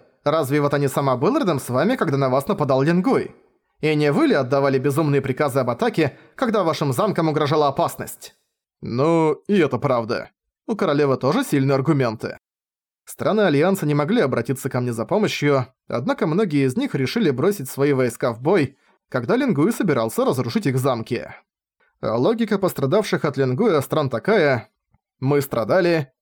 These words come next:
теперь вы страдаете». Разумеется, это глупый принцип. Пожалуй, нет прямо сейчас ничего глупее, чем пытаться взывать к равенству.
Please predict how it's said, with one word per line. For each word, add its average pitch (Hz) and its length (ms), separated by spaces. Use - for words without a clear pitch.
теперь 160 280
вы 175 180
страдаете». 143 800
Разумеется, 135 580
это 143 120
глупый 147 300
принцип. 127 480
Пожалуй, 214 580
нет 220 240
прямо 127 260
сейчас 131 380
ничего 135 340
глупее, 135 460
чем 180 280
пытаться 151 400
взывать 170 340
к - 40
равенству. 117 680